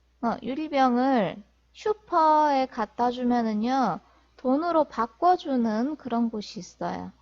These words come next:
한번 여러분들 가정에 어머님이나 아버님께 한번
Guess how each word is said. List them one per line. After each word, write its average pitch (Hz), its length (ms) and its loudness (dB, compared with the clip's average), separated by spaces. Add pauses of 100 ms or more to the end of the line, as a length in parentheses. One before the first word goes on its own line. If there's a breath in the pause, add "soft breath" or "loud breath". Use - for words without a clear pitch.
(360 soft breath)
한번 302 320 -4
여러분들 254 580 -2
가정에 262 920 -2 (360 loud breath)
어머님이나 240 680 0
아버님께 220 540 -2
한번 202 360 -4